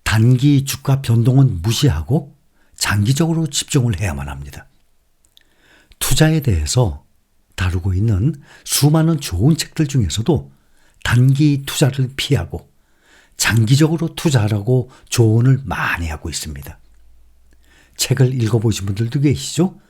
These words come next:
대부분 좋은 책들 보면 다 그렇게 나오고 있습니다. 단기 투자에 성공을 하려면 기업의 이 펀더멘털을 정확히 읽고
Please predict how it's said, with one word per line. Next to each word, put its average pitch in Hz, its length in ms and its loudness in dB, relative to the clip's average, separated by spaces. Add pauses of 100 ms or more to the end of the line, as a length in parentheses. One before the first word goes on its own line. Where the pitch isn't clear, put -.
(200)
대부분 165 600 0 (240)
좋은 104 280 0
책들 107 300 -6
보면 95 340 -2 (200)
다 139 260 0
그렇게 139 260 -4
나오고 92 320 -6
있습니다. 67 440 -12 (1000)
단기 113 480 2
투자에 143 320 2
성공을 104 460 0
하려면 110 560 2 (720)
기업의 123 400 4 (260)
이 123 140 4
펀더멘털을 120 760 2
정확히 123 500 -2
읽고 135 560 2